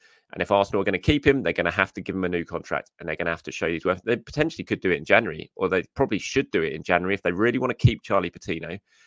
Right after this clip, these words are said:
they wanna show to him that they value him and that they prove and, and prove to him that they see a future for him, then why wait till the end of the season? You can see how well he's doing at Swansea now. You can see,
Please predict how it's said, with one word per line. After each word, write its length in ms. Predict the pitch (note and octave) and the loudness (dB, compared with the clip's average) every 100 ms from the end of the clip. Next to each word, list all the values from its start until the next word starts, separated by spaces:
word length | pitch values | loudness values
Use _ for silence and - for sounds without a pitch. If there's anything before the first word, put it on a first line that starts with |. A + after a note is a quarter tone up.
| _ _ - | _ _ -6
they 80 | F2 | -2
wanna 220 | F#2+ F#2 | 0 -2
show 240 | - A2 | 0 0
to 180 | A#2 - | 0 0
him 140 | F2 F#2+ | 0 0
that 140 | - | -2
they 100 | F2+ | 0
value 380 | D#2+ F#2+ F#2 E2 | 4 4 4 -2
him 260 | F2 G2 - _ | -4 -4 -10 _
and 180 | F2 D#2+ | -8 -6
that 80 | B1 | -4
they 120 | E2 | -6
prove 480 | - G#2+ F#2+ F2+ - _ _ _ _ _ _ | -4 -2 -2 -2 -8 _ _ _ _ _ _
and, 300 | - F#2+ F#2+ - | -2 0 -2 -2
and 160 | F#2 - | -4 -2
prove 260 | A2+ G#2+ | 0 0
to 100 | - | -2
him 240 | F2+ F2 E2+ | -4 -2 -2
that 160 | F2 | 0
they 140 | F2+ F2 | 0 0
see 280 | - G2+ | -2 -4
a 40 | E2+ | -4
future 340 | - A2 - | -4 -8 -8
for 200 | - E2 | -8 -6
him, 120 | D#2+ - _ _ _ - | -8 -10 _ _ _ -4
then 160 | F#2+ G#2 | -2 2
why 180 | A#2 | 4
wait 280 | G#2+ A2+ - | 4 2 2
till 120 | G2 | -2
the 80 | E2+ | 0
end 140 | E2 D#2 | -2 -4
of 80 | |
the 60 | E2+ | -8
season? 420 | E2+ D2 - C2+ - | -8 -8 -10 -18 -18
You 140 | - F#2 | -18 -14
can 140 | G2 | -12
see 180 | - A2 | -4 0
how 140 | B2 | 2
well 120 | F2 | 2
he's 140 | D#2+ D#2 | -2 -4
doing 180 | D#2 D2+ | -8 -8
at 80 | |
Swansea 360 | - D2+ D2 D#2 | -10 -12 -10 -6
now. 160 | D#2 D#2+ | -4 -2
You 140 | E2+ | -4
can 120 | F#2+ | -10
see, 380 | E2+ A2+ A2+ | -6 -4 -4